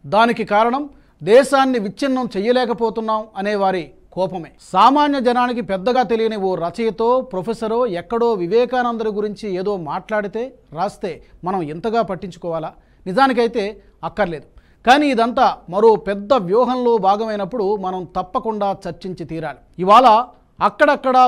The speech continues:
వివేకానందుడి లాంటి వారిపై పెగులుతున్న నోళ్లు రేపు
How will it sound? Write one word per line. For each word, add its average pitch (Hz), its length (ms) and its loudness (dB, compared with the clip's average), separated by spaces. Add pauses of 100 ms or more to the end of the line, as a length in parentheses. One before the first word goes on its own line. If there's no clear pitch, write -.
వివేకానందుడి 240 840 2
లాంటి 214 240 0
వారిపై 208 340 -2 (160)
పెగులుతున్న 202 460 -4 (100)
నోళ్లు 196 300 -2 (340)
రేపు 202 220 0